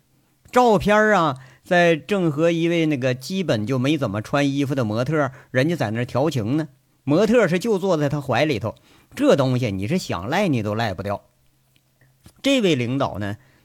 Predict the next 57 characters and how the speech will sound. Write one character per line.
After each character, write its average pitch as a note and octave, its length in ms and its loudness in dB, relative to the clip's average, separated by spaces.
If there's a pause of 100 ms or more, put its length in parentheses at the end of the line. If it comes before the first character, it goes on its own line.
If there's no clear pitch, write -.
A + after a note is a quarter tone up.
那 B2+ 120 -2
倒 C#3+ 160 2
也 G2+ 160 0
是 A2+ 260 -2
还 A#2+ 200 -6
在 B2 160 -2
其 A2 200 -10
次， B2+ 240 -8 (440)
关 G3+ 240 4
键 A3 240 4
是 F#3 100 4
这 G3+ 100 2
个 F3 120 2
模 D3+ 280 2
特 C4 280 4
他 D#3+ 100 2
太 C3 180 2
出 B2+ 160 -4
名 G#2+ 160 -2
了， G#2 260 -2 (220)
这 B3 160 6
模 F#3 220 4
特 A3+ 180 4
就 B3 200 0
是 D#3+ 120 2
赵 D3+ 160 2
倩 C3 200 2
茹， G2+ 240 -4 (320)
在 A#3+ 160 2
全 A3 380 2
国 F3+ 200 4
来 D#3 180 4
说 B2+ 240 0
倒 C3 160 0
是 B2+ 140 -2
没 A#2 220 -2
什 A#2+ 120 -4
么 B2+ 80 -2
大 C3+ 220 -4
名 G#2 260 -4
气 C#3+ 220 0
吧， E2 140 -8 (320)
不 D#3 120 0
过 F#3+ 140 4
说 F3 140 0
在 F#3 160 2
省 A2 420 -4
里 F#3+ 160 0
头 F#2+ 220 -6 (240)
那 D#3 180 0
可 A2 140 -2
是 A2 100 -2
家 D#3 300 0
喻 E3 80 2
户 A#2 240 -4
晓 E2 140 -10
啊， - 160 -16